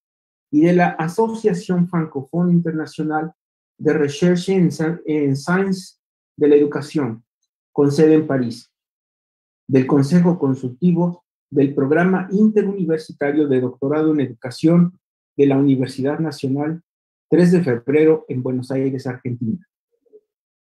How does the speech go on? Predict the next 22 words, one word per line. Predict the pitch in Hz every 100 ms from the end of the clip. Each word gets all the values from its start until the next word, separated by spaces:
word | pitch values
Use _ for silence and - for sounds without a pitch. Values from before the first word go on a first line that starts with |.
| _ _ _ -
Es | 214 220 - - _ _ -
o-, | 135
doctor | 143 151 156 - 220 214
honoris | 143 156 233 185 -
causa | - 135 123 180 175 - _ _ _
por | - 156 -
tres | 202 180
instituciones. | 180 139 131 135 - 139 - _ _ _ _ _ _ _ _ _ _ _ _ -
La | 131
primera, | 165 180 220 220 214
el | 175 165
Consejo | 165 156 165 190 190
Superior | 170 143 147 143 170 165
de | 143
la |
Universidad | 131 127 131 131 139 151 160 - _ _ _ _ -
Nacional | 139 170 170 147 147 147
Lomas | 147 147 151
de | 131
Zamora | 131 135 131 143
en | 139
Argentina, | 120 110 - 117 156 175 202